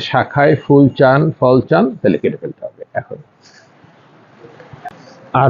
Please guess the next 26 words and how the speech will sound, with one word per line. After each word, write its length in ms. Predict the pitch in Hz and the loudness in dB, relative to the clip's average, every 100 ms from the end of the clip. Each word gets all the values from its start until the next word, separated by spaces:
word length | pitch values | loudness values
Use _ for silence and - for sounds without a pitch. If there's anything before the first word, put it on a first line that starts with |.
| - | 2
প্রতিটা 340 | 190 220 208 185 | 2 4 4 6
ভিডিওতে 320 | 165 185 180 196 165 | 6 6 6 4 4
আমি 100 | 151 | 2
একটা 140 | 123 123 | 2 2
কথা 180 | 117 123 107 | 2 2 2
বলি, 200 | 120 170 254 - _ _ _ _ _ _ _ - | 4 2 0 -8 _ _ _ _ _ _ _ 0
যদি 460 | 113 165 165 214 254 185 | 4 6 6 6 6 6
এ 20 | 170 151 | 6 6
ধরনের 280 | 185 214 - | 6 4 2
শাখাগুলি 560 | - 160 180 180 190 180 160 | -2 -2 2 4 6 6 6
দেখেন 240 | 131 160 156 147 | 6 6 4 4
যে 80 | 151 151 _ _ _ - | 2 0 _ _ _ -2
চার 180 | 151 135 117 | 2 2 2
ফুট, 180 | 175 - - | 0 0 0
পাঁচ 160 | 135 - | -2 0
ফুট 140 | 160 - | -4 2
হয়ে 160 | 147 151 | 2 4
গেছে, 240 | 139 - 156 220 _ _ _ - | 2 2 -2 -2 _ _ _ -2
তারপরেও 420 | 135 165 180 196 185 | 2 4 4 6 6
যদি 140 | 180 175 160 | 6 6 6
দেখেন 200 | 156 160 143 | 4 4 2
মাথাটা 280 | 123 147 156 - | 2 2 2 2
সুচালো 360 | 156 165 165 170 127 | 2 4 6 6 4
বাড়তেই 380 | 135 - 190 185 | 2 2 4 4
আছে, 160 | - 175 240 - - - | 4 2 0 -2 -20 -6
তাহলে 180 | 147 131 | 0 2